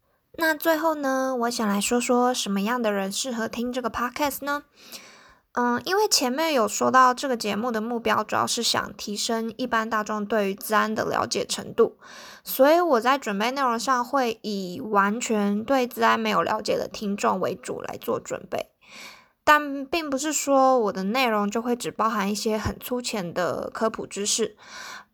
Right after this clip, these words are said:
而是我会希望尽量用直白贴近生活化，能够引起大家对资安的兴趣的方式去表达我想要说的内容。所以如果你是对资安没有很多认识，但是对于这方面有兴趣了解的话，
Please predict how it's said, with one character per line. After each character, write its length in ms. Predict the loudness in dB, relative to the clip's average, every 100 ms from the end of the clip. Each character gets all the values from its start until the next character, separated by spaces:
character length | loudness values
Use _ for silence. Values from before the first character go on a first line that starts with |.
| 4
而 140 | 4
是 280 | 4 0 2
我 140 | 2
会 180 | 2 2
希 260 | 2 2 6
望 300 | 6 6 2
尽 140 | 0
量 180 | 2 2
用 180 | -2 -4
直 220 | -4 -2
白 200 | 0 -2
贴 180 | -2 -2
近 180 | -2
生 220 | -2 -4 -2
活 140 | -4
化， 380 | 0 2 2 2
能 260 | -4 -6
够 200 | -2 0
引 160 | 0 -2
起 160 | -4 -2
大 140 | 0
家 120 | 0
对 240 | 0 0 0
资 200 | 0 0
安 180 | 0
的 60 | -2
兴 220 | -6 -6
趣 200 | -4 -4
的 100 | -6
方 260 | -4 -4 -2
式 220 | -4 -4
去 160 | -6 -6
表 200 | -4 -2
达 200 | 0 0
我 100 | -2
想 160 | -4 -6
要 40 |
说 300 | -8 -8 -6
的 60 | -6
内 140 | -6
容。 280 | -6 -8 -10 _ -20 -18 -18 -20 -20 -18
所 220 | 0 4 4
以 300 | 4 2 0
如 280 | 0 0
果 200 | 0 -2
你 180 | -2 -4
是 240 | -4 -2 -4
对 400 | 2 2 4 0
资 220 | 0 0
安 120 | 0
没 120 | -2
有 120 | -2
很 220 | -2 -4 2
多 160 | 4
认 180 | 6 4
识， 300 | 0 -2 -2
但 240 | -2 -4
是 260 | -2 -2 -2
对 280 | 0 0 0
于 40 |
这 140 | -2 -2
方 180 | -2
面 140 | -2 -4
有 100 | -6
兴 240 | -6 -6
趣 200 | -4 -4
了 240 | -2 -2 -2
解 160 | -4
的 100 | -4
话， 260 | 2 4